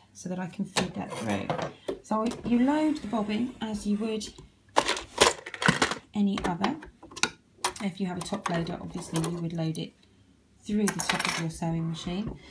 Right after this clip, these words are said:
Now I'm using this in conjunction with a red thread so that you can see quite clearly what I'm doing. Um, and you may also need to adjust the tension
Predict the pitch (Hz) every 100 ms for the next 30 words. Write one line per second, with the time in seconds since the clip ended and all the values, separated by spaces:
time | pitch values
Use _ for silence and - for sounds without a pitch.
0 | - - 196 214 220 220 202 196 196 -
1 | - 202 190 190 190 - 185 180 190 185
2 | 185 180 - - - 170 160 185 - -
3 | 190 175 185 185 - 170 - 208 190 180
4 | 180 - _ _ - - - 190 - -
5 | 214 185 170 170 - - - - - 170
6 | 180 165 180 170 175 156 165 185 - -
7 | - - - - - 185 190 202 196 -
8 | - - - - - - 202 208 220 226
9 | 233 - 220 208 196 202 208 202 208 -
10 | - 202 - 214 202 - 175 180